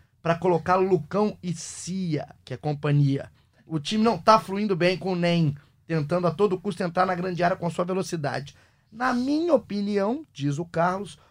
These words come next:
"o Marcão deveria testar o Evanilson." Já que é artilheiro do sub-vinte,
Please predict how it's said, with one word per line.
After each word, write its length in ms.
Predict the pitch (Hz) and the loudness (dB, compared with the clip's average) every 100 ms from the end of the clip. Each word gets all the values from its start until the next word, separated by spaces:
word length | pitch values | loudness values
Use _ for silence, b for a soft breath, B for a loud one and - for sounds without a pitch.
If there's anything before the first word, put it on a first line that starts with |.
| _ | _
"o 80 | 143 | 0
Marcão 420 | 165 147 - 214 | 2 2 0 -4
deveria 440 | 196 190 151 165 208 | -2 -4 -2 -2 -4
testar 420 | 156 139 180 180 | -4 -4 0 0
o 140 | 175 - | 0 0
Evanilson." 920 | 240 240 269 220 220 196 - 143 131 135 _ _ - | 0 0 0 0 0 -2 -4 -6 -6 -8 _ _ -6
Já 180 | 135 160 | -2 0
que 140 | 175 | 0
é 20 | |
artilheiro 460 | 170 - 170 180 208 | -2 -2 2 4 4
do 120 | 185 | 0
sub-vinte, 600 | - 170 147 156 185 - | -2 -2 -2 -2 -4 -10